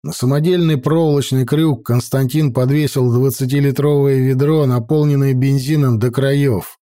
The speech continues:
к ручке которого привязал проволоку, тянущуюся к колючей проволоке. Ворвавшись в колючку,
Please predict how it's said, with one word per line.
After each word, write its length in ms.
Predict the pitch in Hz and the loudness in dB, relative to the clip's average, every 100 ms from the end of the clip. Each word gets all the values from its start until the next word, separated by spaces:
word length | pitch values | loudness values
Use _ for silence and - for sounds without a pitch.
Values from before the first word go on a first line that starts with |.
| _ _ _ _ | _ _ _ _
к 80 | - | -4
ручке 420 | 120 139 120 110 | 0 0 0 -2
которого 580 | 107 117 156 156 120 90 | -2 -2 0 0 0 -2
привязал 560 | 107 127 139 131 151 117 | -2 0 0 0 -2 -2
проволоку, 720 | 135 151 160 147 117 - 90 | -2 0 0 0 0 -2 -6
тянущуюся 840 | 123 135 139 127 - 120 113 120 | -2 -2 0 -2 -2 -4 -2 -4
к 80 | 113 | -4
колючей 480 | 120 120 127 - 117 | -2 0 0 -2 -4
проволоке. 760 | 117 123 120 90 76 - 67 - _ _ _ _ _ _ _ _ _ | -2 0 0 -2 -6 -12 -14 -20 _ _ _ _ _ _ _ _ _
Ворвавшись 720 | - 90 127 143 139 - 113 | -8 -2 0 0 -2 -2 -6
в 140 | - - | -6 -6
колючку, 640 | 107 131 170 - - 69 | -2 0 0 -4 -8 -8